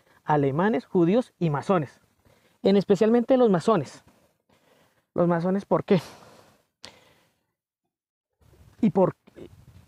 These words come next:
porque ellos manejaban mucho, mucho, mucho poder, manejaban mucho poder. Precisamente, aquí les voy a colocar una, una foto del Capitolio de los Estados Unidos, para ponerles un ejemplo,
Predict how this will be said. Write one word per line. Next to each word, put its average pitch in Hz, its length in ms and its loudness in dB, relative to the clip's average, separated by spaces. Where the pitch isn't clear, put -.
porque 190 220 2
ellos 175 260 -2
manejaban 180 500 -4
mucho, 277 380 0
mucho, 233 400 -2
mucho 214 300 -2
poder, 170 360 0
manejaban 160 460 -4
mucho 208 320 -2
poder. 165 360 0
Precisamente, 214 520 -2
aquí 170 240 -6
les 170 100 -2
voy 175 100 -2
a 185 60 -4
colocar 175 320 -2
una, 160 360 -4
una 175 240 -4
foto 196 360 -2
del 175 240 -2
Capitolio 170 840 0
de 185 200 -2
los 160 120 -4
Estados 165 360 -4
Unidos, 202 440 -4
para 139 260 0
ponerles 135 460 -4
un 202 100 0
ejemplo, 208 500 0